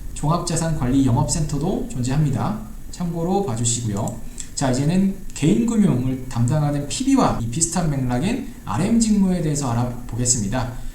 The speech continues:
알엠은 기업 금융을 다룹니다. 기업 특성에 맞는 금융 솔루션을 제공하는 것을 기본으로 재무 컨설팅부터 리스크 분석, 관리, 외환,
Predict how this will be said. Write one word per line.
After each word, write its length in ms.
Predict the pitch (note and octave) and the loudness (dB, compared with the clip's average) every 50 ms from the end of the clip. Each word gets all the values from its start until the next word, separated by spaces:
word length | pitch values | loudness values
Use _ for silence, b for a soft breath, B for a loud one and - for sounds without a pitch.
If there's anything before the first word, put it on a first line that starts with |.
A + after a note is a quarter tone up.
| B B | B B
알엠은 720 | - A#2+ D3 F#3+ A3+ A#3 G3+ G#3 G#3+ F#3+ C#3 A#2 A#2 - - - - - | 0 2 2 4 4 4 4 4 4 4 4 2 0 -2 -6 -8 -10 -8
기업 400 | - - G3 G#3+ A3 A3 - - | -2 2 2 4 4 2 0 -2
금융을 380 | - F#3+ E3 D#3 D3+ D#3 - - | -2 0 2 2 2 0 0 -2
다룹니다. 580 | B2 A2+ A#2+ B2 A#2+ G#2+ G#2+ A#2 A#2 A#2 A#2 B B B B B - | -2 -2 -2 0 0 0 0 0 0 0 -2 B B B B B -10
기업 320 | - - D3+ D#3 D3+ - - | -2 0 0 2 0 0 -4
특성에 420 | - G#3+ - - A#3+ A#3 A#3 A#3 | -4 -2 0 0 2 2 4 4
맞는 520 | G3 E3 D#3 C#3 A#2+ A#2+ A#2+ - - - - - - | 4 4 4 4 2 2 0 0 -2 -4 -6 -6 -2
금융 260 | - C#3+ D3 E3 D#3 | 0 2 4 4 4
솔루션을 640 | D3+ - G#3+ A#3 B3 B3+ A#3 A3 G#3+ F#3 E3 D3 B2 | 2 2 0 -2 -2 0 0 2 2 2 2 2 0
제공하는 460 | A2+ A#2+ A#2+ B2+ B2+ B2+ C3 C3 C3 | 0 0 0 0 0 0 0 -2 -2
것을 240 | B2 A2+ A2+ - - | -2 -2 -2 -4 -6
기본으로 600 | - - - B2 A#2+ A#2+ A#2+ F3+ D#3+ A#2+ B B B B B B B | -8 -6 -2 0 2 2 2 2 2 0 B B B B B B B
재무 300 | - - C#3+ D#3 F3 F3+ | -4 0 2 2 2 2
컨설팅부터 920 | - G3 G3+ F#3+ G3+ G3+ G3+ - G3+ F#3 E3+ D3 - - B2+ B2+ G3 A3 | 2 0 2 2 0 -2 -2 0 0 0 0 0 0 0 0 0 0 0
리스크 400 | - C3+ - - - - - D3+ | 0 0 0 0 -2 -2 -4 -4
분석, 500 | - C#3+ C3+ B2+ C#3+ C3 A#2 - - - - - - - - | -2 -2 0 0 0 0 -2 -2 -6 -8 -10 -10 -8 -8 -4
관리, 600 | - B2 C3+ D3+ D#3 D3+ C#3 - - - - - - - - - - | -2 0 2 2 2 2 2 2 2 0 -2 -6 -6 -6 -6 -2 0
외환, 560 | A#2 A#2+ - E3 E3+ D3+ A#2+ G2 F#2 - | 2 4 4 4 4 4 2 0 -2 -4